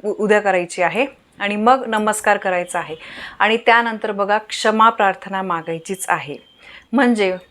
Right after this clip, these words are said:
दे-, देवाला आपण म्हणायचं आहे की, "देवा, मी अगदी साध्या भोळ्या मनाने ही पूजा केलेली आहे,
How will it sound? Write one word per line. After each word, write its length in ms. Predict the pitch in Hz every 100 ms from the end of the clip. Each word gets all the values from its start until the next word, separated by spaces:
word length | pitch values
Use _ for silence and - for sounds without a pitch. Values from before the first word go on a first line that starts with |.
| _
दे-, 340 | 190 208 208 190
देवाला 340 | 202 214 220
आपण 220 | 220 226
म्हणायचं 420 | 233 220 214 -
आहे 180 | 180 156
की, 160 | 160 185
"देवा, 320 | 190 196 214 226 - -
मी 100 | 214
अगदी 300 | 190 180 240
साध्या 280 | 240 196 202
भोळ्या 220 | 208 196
मनाने 300 | 190 185 185
ही 100 | 196
पूजा 320 | 190 190 202
केलेली 360 | 202 185 170 170
आहे, 220 | 156